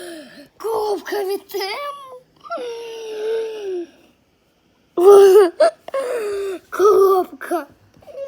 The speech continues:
від Тему. Ну, добре, давайте Таутаура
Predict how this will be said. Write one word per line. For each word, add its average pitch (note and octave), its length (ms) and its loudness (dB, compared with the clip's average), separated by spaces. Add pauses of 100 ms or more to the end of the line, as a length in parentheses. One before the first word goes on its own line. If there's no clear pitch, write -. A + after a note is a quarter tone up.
(440)
від D5+ 280 -20
Тему. A#4+ 960 -4 (1500)
Ну, D4 140 -14
добре, C4 400 -16
давайте D4 480 -20 (100)
Таутаура - 680 -20